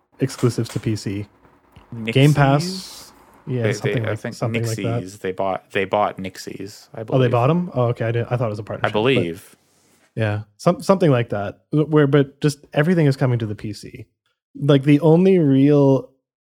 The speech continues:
Speaker 1: appeal of a s-, like, a,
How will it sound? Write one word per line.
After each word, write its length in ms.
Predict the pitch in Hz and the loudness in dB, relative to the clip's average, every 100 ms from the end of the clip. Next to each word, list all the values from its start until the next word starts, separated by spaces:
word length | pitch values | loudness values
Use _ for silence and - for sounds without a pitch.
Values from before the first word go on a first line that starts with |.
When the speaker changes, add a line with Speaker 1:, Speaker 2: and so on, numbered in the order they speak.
| _ - | _ -8
Speaker 1:
appeal 1000 | 127 - - - - 120 139 160 165 165 - | -6 -6 -12 -16 -6 0 2 4 2 0 2
of 600 | 123 120 117 113 - - _ _ _ _ _ - | 2 2 0 -4 -12 -20 _ _ _ _ _ -6
a 60 | 127 | -4
s-, 200 | 113 - | -4 -6
like, 160 | 110 | -6
a, 280 | 110 107 104 | -6 -6 -8